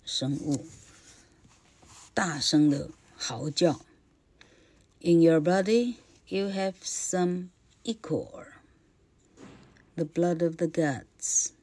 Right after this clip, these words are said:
But unlike the gods, you will not live forever and can die.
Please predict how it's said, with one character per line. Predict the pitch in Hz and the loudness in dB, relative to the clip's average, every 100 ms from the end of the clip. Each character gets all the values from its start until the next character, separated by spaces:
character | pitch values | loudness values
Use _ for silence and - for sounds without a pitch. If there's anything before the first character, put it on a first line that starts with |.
| _ _ _ _ _ - _ _ _ | _ _ _ _ _ -20 _ _ _
But | 180 196 | -2 0
unlike | - 190 190 202 208 | 0 -2 0 -2 -2
the | 185 | -4
gods, | 175 214 240 233 - 196 | -2 0 0 -2 -8 -6
you | 208 | -6
will | 208 226 | -4 -2
not | 226 190 | -2 -4
live | 185 175 175 | -2 -2 -2
forever | - 165 165 180 196 131 | -2 -2 0 0 -2 -2
and | 90 135 135 | -2 -2 -2
can | 143 156 151 | -2 0 0
die. | 151 147 135 - - | 0 -2 -4 -10 -16